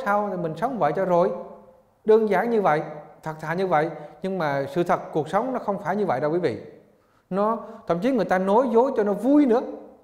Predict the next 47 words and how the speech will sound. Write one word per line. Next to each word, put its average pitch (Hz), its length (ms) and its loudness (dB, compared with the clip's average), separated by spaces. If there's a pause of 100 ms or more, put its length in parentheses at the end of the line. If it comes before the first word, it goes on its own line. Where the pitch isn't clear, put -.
(640)
Tức 262 100 -4
là 185 380 2
nói 254 140 4
những 208 160 2
chuyện 170 180 0
vớ 285 200 4
vẩn 220 300 0
cho 196 60 -2
nó 202 100 -2
vui. 202 240 0 (280)
Nhưng 240 160 2
thường 190 180 2
thường 185 380 2 (260)
cái 247 160 -2
trạng 160 260 2
thái 240 300 0 (460)
nói 196 220 2
dối 254 200 4
là 185 120 0 (120)
đỡ 196 180 4
vì 208 300 0
một 156 380 -6
cái 220 200 2
gì 240 80 -2
đó. 156 260 2 (800)
Cái 185 80 -2
đó 208 140 4
nó 240 100 0
đều 175 220 4
mang 175 200 0
cái 175 100 -4
tính 254 180 2
là, 160 320 -2 (340)
là 131 80 -6
dục 139 180 -4 (100)
khởi. 170 460 0 (540)
Tức 220 100 -4
là 151 160 -4
khởi 202 260 6
cái 233 160 -4
ý 311 180 2
dục, 202 220 0 (400)
mong 208 280 0
muốn 285 260 2
mình 170 200 -2
có 233 180 2
được 226 100 0